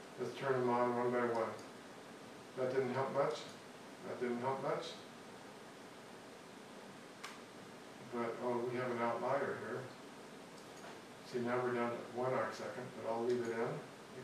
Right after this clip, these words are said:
can click on it and disable it. I'll turn on this term, which is a feed corrections. Now, anything feed has to do with the primary axis, so in my case, it's the, uh, the primary axis. Uh, it would be the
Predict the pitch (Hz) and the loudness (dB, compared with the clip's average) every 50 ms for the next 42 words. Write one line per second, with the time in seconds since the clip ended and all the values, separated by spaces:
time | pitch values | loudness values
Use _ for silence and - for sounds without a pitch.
0 | 120 117 113 - 135 135 135 131 120 117 117 117 117 117 117 - - - - - | -6 -6 -6 0 0 2 2 2 2 2 2 0 -2 -4 -4 -6 -8 -8 -6 0
1 | 123 123 120 - 123 123 120 113 107 - - - - - - - - - - - | 0 0 2 4 4 4 4 4 2 0 -2 -2 -6 -8 -12 -12 -12 -12 -12 -12
2 | - - 127 127 127 139 139 135 135 131 127 127 120 120 135 139 147 - - 160 | -6 0 2 2 2 4 4 4 6 6 6 6 4 6 6 6 4 4 2 2
3 | 160 165 175 180 175 - - - - - - - - - - - - - - - | 2 4 4 4 2 2 -4 -8 -10 -12 -12 -14 -14 -14 -12 -12 -12 -12 -10 0
4 | 135 135 127 131 127 120 123 123 117 117 - 180 185 185 - 120 117 110 - - | 2 2 6 8 8 8 8 4 2 6 10 10 10 10 10 8 4 4 4 2
5 | 127 131 127 - 131 123 143 147 151 156 151 156 151 139 131 127 - - 185 170 | 2 -2 0 0 2 2 2 2 0 0 0 0 2 2 0 0 2 4 6 8
6 | 147 139 131 131 139 135 135 131 120 123 123 123 120 117 - - - 147 143 139 | 8 8 6 4 2 0 0 0 2 6 6 6 6 6 2 2 2 2 4 4
7 | 131 113 110 107 101 98 101 - - 123 120 - 123 117 117 117 117 110 107 - | 4 4 4 2 2 0 -2 0 0 0 0 0 0 2 2 4 4 4 4 6
8 | 127 123 123 123 117 - - - - 90 - - - - - - - - - - | 6 4 4 4 0 -2 -2 0 0 0 0 -2 -4 -8 -10 -12 -12 -10 -8 -4
9 | 113 - - - - - - - - - - 131 113 113 113 110 107 107 104 107 | -4 -4 -4 -4 -6 -6 -6 -6 -4 0 2 2 2 2 2 2 2 2 0 0
10 | - 131 127 127 - - - - - - - - - - - - - - - 127 | 0 0 0 0 -2 -6 -8 -10 -12 -12 -12 -10 -10 -8 -10 -10 -8 -2 2 6
11 | 127 123 120 120 117 - - - - - - - - 131 123 120 120 - - - | 6 6 8 6 4 2 0 -2 -8 -10 -12 -10 -2 0 0 0 0 -4 -8 -10
12 | - - 127 135 139 127 131 131 127 123 123 123 123 123 - - - - 131 120 | -8 -2 6 8 8 8 8 6 6 8 8 8 8 6 4 -2 -2 0 2 2
13 | 120 117 117 | 2 2 2